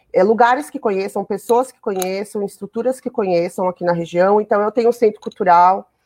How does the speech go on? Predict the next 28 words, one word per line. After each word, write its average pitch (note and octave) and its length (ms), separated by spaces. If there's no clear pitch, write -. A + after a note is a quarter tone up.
em B3+ 160
Bertioga, G3+ 760
que, G3+ 220
que, G3 320
que, F#3 420
que F#3 540
ativa A3 460
a A#3+ 40
cultura G3+ 340
negra. F3+ 380
Eu G3 140
vou G3 140
lá, F#3 360
é, F#3 240
endereço, G#3 720
nome, G3 520
descrição, G3+ 840
e G#3+ 40
você A3 220
faz A3 280
parte F#3 340
desse G3 200
mapeamento. F#3+ 580
A F3 40
gente F#3 240
tá G3 160
com G3+ 220
essa, F3+ 540